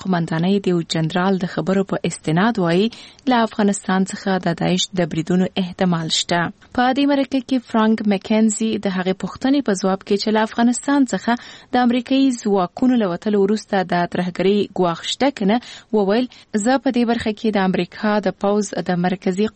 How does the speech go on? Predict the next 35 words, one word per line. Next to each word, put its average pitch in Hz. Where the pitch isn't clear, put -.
قومندانۍ 175
د 170
اوسني 185
قومندان 170
جنرال 175
ایریک 226
کوریلا 208
له 175
څرګندونو 175
څخه 208
زیات 185
څه 220
نه 170
وایم." 175
جنرال 196
کوریلا 196
د 180
امریکا 170
د 165
سنا 175
د 170
وسلوالو 175
خدمتونو 165
کمیټې 180
ته 196
په 180
څرګندونو 170
کې 220
له 254
افغانستان 233
څخه 214
په 175
شپږو 190
میاشتو 226
کې 240